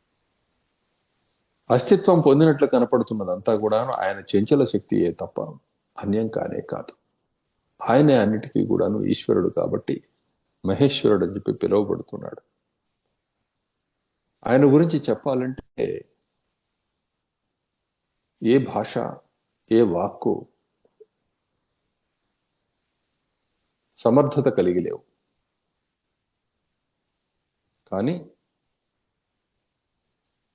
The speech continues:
వాక్కులు కూడా వర్ణించలేని, పరమజ్ఞానంతో నింపబడిన వాక్కులు కూడా వర్ణించలేని ఆ స్వామి ముక్తి పొందిన వారికి మాత్రము అనుభవంలో ఉంటున్నాడు.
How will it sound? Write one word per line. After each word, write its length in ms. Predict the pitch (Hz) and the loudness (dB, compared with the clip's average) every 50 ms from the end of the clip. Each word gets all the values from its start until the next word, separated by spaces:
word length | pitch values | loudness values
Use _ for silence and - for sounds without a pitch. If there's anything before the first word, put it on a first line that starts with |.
| _ _ _ _ _ _ _ - | _ _ _ _ _ _ _ -6
వాక్కులు 520 | 104 101 110 127 156 - - 190 170 165 | -2 0 2 2 2 2 2 4 4 4
కూడా 360 | 151 - 160 160 156 165 160 156 | 4 4 4 4 4 4 2 2
వర్ణించలేని, 720 | 143 131 120 127 131 120 - - 113 101 95 92 90 - _ _ _ _ _ _ _ _ _ 113 | 2 0 0 -2 -4 -6 -8 -8 -8 -6 -6 -8 -8 -12 _ _ _ _ _ _ _ _ _ 0
పరమజ్ఞానంతో 760 | 107 117 127 139 127 131 127 135 139 147 151 147 139 151 | 2 4 4 4 2 2 2 2 2 2 2 0 0 0
నింపబడిన 520 | 135 127 120 113 - 123 110 113 110 110 110 | 0 -2 -2 -4 -6 -6 -6 -6 -6 -8 -8
వాక్కులు 440 | 104 95 92 101 - - 139 120 120 | -6 -6 -6 -6 -2 0 0 2 2
కూడా 280 | 117 120 120 131 131 | 2 2 2 2 0
వర్ణించలేని 760 | 131 113 98 101 107 104 101 - 104 101 101 98 95 92 90 82 - _ _ _ _ _ _ - - | 0 -2 -4 -6 -8 -12 -12 -10 -8 -6 -6 -6 -6 -8 -12 -18 -20 _ _ _ _ _ _ -6 -6
ఆ 60 | 101 | -4
స్వామి 460 | 98 - - 95 92 107 120 123 80 78 85 - 117 _ _ _ _ _ _ _ _ _ _ _ _ _ _ _ _ - 104 101 104 110 | -4 -4 -6 -4 -4 -2 -2 -4 -4 -6 -8 -10 -12 _ _ _ _ _ _ _ _ _ _ _ _ _ _ _ _ -6 -2 0 2 2
ముక్తి 240 | 123 123 - 202 180 | 2 2 2 2 4
పొందిన 320 | 165 156 143 139 127 120 | 6 6 6 6 6 4
వారికి 320 | 110 107 101 101 95 98 | 4 4 2 2 -2 -4
మాత్రము 680 | 92 90 90 95 - - - 113 107 87 80 - - - _ _ _ _ - - - | -8 -8 -8 -8 -8 -6 -4 -4 -4 -4 -6 -12 -14 -18 _ _ _ _ -8 -2 0
అనుభవంలో 440 | 107 110 - 123 120 117 110 104 95 | 0 2 2 2 2 4 4 2 2
ఉంటున్నాడు. 560 | 90 90 90 - 92 90 85 85 87 - | 0 0 -2 -2 -2 -2 -4 -4 -6 -6